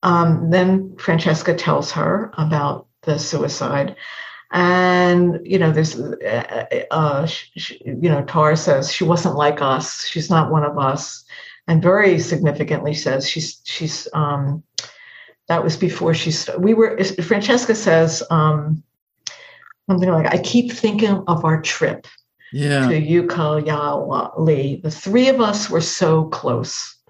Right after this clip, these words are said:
Speaker 2: Yeah. Yeah.
Speaker 1: And then Tar goes on to say, she says right away, "That was before,"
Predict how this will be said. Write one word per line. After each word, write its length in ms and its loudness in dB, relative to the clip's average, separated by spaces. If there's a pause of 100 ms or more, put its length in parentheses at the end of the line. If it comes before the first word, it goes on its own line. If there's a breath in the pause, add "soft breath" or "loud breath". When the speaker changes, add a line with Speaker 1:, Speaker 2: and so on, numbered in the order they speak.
(120)
Speaker 2:
Yeah. 440 0 (920)
Yeah. 420 2
Speaker 1:
And 260 4
then 560 2 (320)
Tar 300 2
goes 220 -2
on 160 0
to 80 -4
say, 480 0
she 160 -2
says 260 -2
right 160 2
away, 380 0
"That 180 2
was 160 -2
before," 520 0